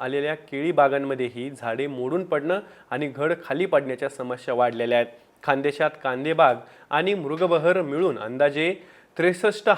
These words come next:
हजार हेक्टरवर केळी लागवड केली जाते. काही भागात वीस ते पंचवीस दिवसांपासून तापमान एक्केचाळीस ते चौवेचाळीस अंश सेल्सिअसपर्यंत गेलंय. त्यामुळे उपाय करून देखील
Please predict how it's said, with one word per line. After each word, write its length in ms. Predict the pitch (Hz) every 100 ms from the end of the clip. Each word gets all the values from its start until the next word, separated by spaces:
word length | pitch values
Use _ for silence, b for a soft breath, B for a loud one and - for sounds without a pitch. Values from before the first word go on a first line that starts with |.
| -
हजार 320 | 131 151 175
हेक्टरवर 600 | 143 135 - 185 127 123
केळी 360 | 120 143 156 165
लागवड 340 | 117 110 135 -
केली 200 | 165 156
जाते. 520 | 127 120 - 123 104 b b b _ -
काही 220 | 139 143
भागात 380 | 131 127 139 151 - b b -
वीस 320 | 147 180 -
ते 60 |
पंचवीस 400 | 180 151 139 180
दिवसांपासून 600 | 147 143 - 135 135 - 143
तापमान 380 | 139 - 135 143
एक्केचाळीस 500 | 143 135 165 165 165
ते 60 | 180
चौवेचाळीस 640 | 180 135 135 135 147 147 - -
अंश 300 | 135 147 180
सेल्सिअसपर्यंत 840 | 170 139 131 214 208 156 131 123
गेलंय. 340 | 120 127 123 117 B B -
त्यामुळे 280 | 135 143 147
उपाय 240 | 135 - 165
करून 320 | 160 139 139
देखील 340 | 135 131 202